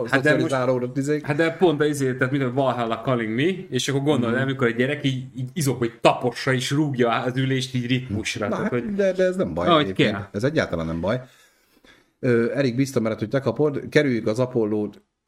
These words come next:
Speaker 2: kerüljük az Ap-, Apollót is, ezt nem értem. Mai Super Bowl-t várjátok? Azt se tudtam, hogy ma lesz, olyannyira vártam. Ö, vagy a fél időben kikerülő filmelőzeteseket. Ez az a jó, hogy ezek másnap ugye YouTube-on össze vannak gyűjtve, mert ilyenkor jönnek a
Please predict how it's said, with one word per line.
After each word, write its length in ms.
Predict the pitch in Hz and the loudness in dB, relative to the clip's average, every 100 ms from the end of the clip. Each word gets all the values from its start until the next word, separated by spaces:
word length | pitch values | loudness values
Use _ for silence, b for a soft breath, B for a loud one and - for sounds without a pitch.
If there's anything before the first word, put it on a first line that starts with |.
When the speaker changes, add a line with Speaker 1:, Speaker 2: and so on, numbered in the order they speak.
| _ | _
Speaker 2:
kerüljük 320 | 143 120 107 | 2 2 0
az 100 | 107 | -2
Ap-, 200 | 107 - _ | -4 -10 _
Apollót 480 | 98 98 107 113 104 | -8 -4 -2 -2 -2
is, 180 | 117 - | -4 -4
ezt 140 | 90 | -6
nem 100 | 107 | -4
értem. 320 | 98 98 156 175 B B | -4 -2 -4 -4 B B
Mai 200 | 151 180 | 0 0
Super 400 | - 175 160 156 | 2 2 4 2
Bowl-t 180 | 147 113 | 0 0
várjátok? 460 | 123 143 151 131 127 | 0 0 0 -2 -4
Azt 100 | 151 | -2
se 80 | 156 | -2
tudtam, 240 | 185 147 | 0 -2
hogy 100 | 156 | 0
ma 100 | 147 | 0
lesz, 200 | 110 - | -2 0
olyannyira 360 | 127 101 98 101 | 0 0 -2 -2
vártam. 460 | 101 107 143 147 123 | -4 -2 -2 -2 -2
Ö, 380 | 123 117 117 110 b b b - | 0 0 0 -4 b b b 0
vagy 140 | 127 | 0
a 60 | 127 | 4
fél 180 | 165 | 2
időben 260 | 139 117 117 | 2 0 0
kikerülő 360 | 160 151 123 113 | 2 4 4 2
filmelőzeteseket. 840 | 170 151 110 107 110 110 123 127 | 2 2 2 0 0 -2 0 0
Ez 120 | 143 | 0
az 160 | 180 185 | 2 2
a 20 | |
jó, 80 | 151 | 2
hogy 120 | 143 | 0
ezek 200 | 139 135 | -2 0
másnap 380 | 170 151 - - | 2 2 -2 0
ugye 140 | 123 | 0
YouTube-on 320 | 131 135 113 120 | 2 2 0 0
össze 220 | - 101 | 0 0
vannak 280 | 95 95 - | 0 -4 -4
gyűjtve, 320 | 113 95 104 | -4 0 0
mert 140 | 110 127 | 0 0
ilyenkor 300 | 101 - 101 | 0 0 0
jönnek 280 | 98 98 | -2 -2
a 260 | 104 95 | 0 -2